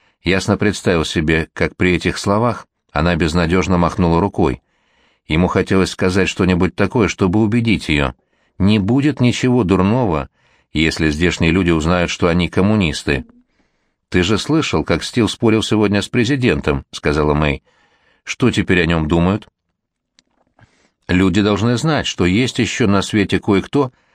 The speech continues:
от кого можно услышать правду». «Ты глупый», — сказала она с нежностью, сквозь которую слышалась жалость к большому черному любимому человеку. «Ужасно, ужасно глупый».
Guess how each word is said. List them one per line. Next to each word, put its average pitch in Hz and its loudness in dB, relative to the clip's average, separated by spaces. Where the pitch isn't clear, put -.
от - -4
кого 104 2
можно 101 2
услышать 101 -2
правду». 69 0
«Ты 82 0
глупый», — 82 2
сказала 76 0
она 73 0
с - -8
нежностью, 87 -2
сквозь 92 -2
которую 104 2
слышалась 92 -2
жалость 87 -2
к - -8
большому 90 0
черному 85 0
любимому 90 2
человеку. 101 -2
«Ужасно, 104 -2
ужасно 127 -2
глупый». 82 0